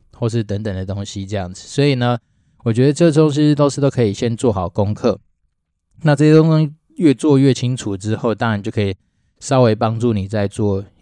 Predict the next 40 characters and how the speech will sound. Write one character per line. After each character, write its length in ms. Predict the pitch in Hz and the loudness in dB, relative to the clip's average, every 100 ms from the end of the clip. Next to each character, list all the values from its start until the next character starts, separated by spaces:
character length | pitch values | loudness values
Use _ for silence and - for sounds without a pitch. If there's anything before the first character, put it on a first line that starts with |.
| _ | _
要 140 | 127 | -4
不 60 | 117 | -2
要 120 | 110 | -2
去 200 | 107 110 | -2 -4
做 300 | 101 113 104 | -2 0 0
一 60 | 101 | -2
个， 300 | - 95 98 | -4 -4 -4
呃， 200 | 95 92 | -6 -6
所 160 | 104 | -6
谓 100 | 104 | -6
创 220 | 104 131 | -6 -6
业 140 | 123 110 | -4 -4
这 120 | 113 | -4
个 120 | 107 | -6
举 260 | 101 - 95 | -6 -10 -8
动、 260 | 110 117 101 | -4 -2 -2
这 100 | 120 | -4
个 80 | |
行 240 | 110 - 101 | -4 -4 -4
为 160 | 104 | -4
之 320 | 98 - 120 123 | -6 -8 -6 -6
前 260 | - 95 | -4 -6
的 100 | 98 | -4
一 40 | 98 | -4
些 140 | 110 | -4
准 260 | 104 95 101 | -6 -8 -6
备 220 | 113 98 | -6 -6
啦。 180 | 98 - _ _ | -8 -14 _ _
那 180 | 147 135 | -2 0
我 100 | 113 | 0
觉 220 | 110 107 | 0 0
得 120 | 117 | 0
其 140 | 113 | 0
实 60 | 110 | -2
创 220 | 107 131 | -2 -4
业， 120 | 127 117 | -4 -4
当 180 | 117 | -4
然 200 | 117 101 107 _ _ _ - | -4 -4 -8 _ _ _ -8
你 100 | 107 | -2
说 200 | 131 | 0